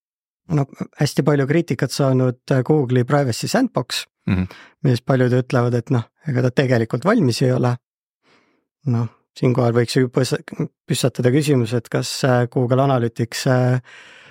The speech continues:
Speaker 1: on valmis juba saanud või ei ole.
Speaker 2: Mhm.
Speaker 1: Ega ta päris ei ole veel, aga toimib.
Speaker 2: Äh, see regulatsioon, äh, on,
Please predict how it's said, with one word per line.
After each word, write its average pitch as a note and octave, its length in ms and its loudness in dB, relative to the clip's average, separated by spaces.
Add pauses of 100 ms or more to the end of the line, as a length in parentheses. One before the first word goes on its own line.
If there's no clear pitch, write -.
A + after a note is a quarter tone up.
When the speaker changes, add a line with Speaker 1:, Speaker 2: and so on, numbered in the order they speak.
(320)
Speaker 1:
on A3 200 2
valmis C3 300 2
juba A#2+ 160 0
saanud B2+ 340 0
või C3 140 0
ei F3+ 80 2
ole. C#3+ 220 0 (360)
Speaker 2:
Mhm. G2 420 -2
Speaker 1:
Ega D#3+ 140 -4
ta E3 80 -4
päris F#3 260 -2
ei G#3 80 0
ole F#3+ 180 2
veel, A#2+ 140 -4 (800)
aga F3 140 0
toimib. - 360 -2 (1160)
Speaker 2:
Äh, A2+ 340 2
see B2 760 0
regulatsioon, A#2+ 1080 0
äh, G2 380 0
on, G#2 520 0